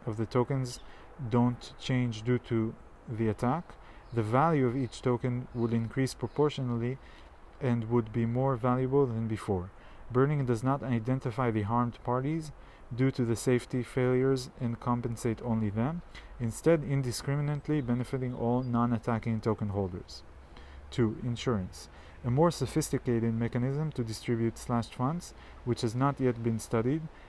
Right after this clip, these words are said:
involves insurance bonds issued against slashing.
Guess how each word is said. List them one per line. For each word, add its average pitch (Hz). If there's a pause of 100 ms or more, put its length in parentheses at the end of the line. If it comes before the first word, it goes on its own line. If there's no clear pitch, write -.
(400)
involves 131
insurance 131
bonds 139 (140)
issued 147
against 127
slashing. 98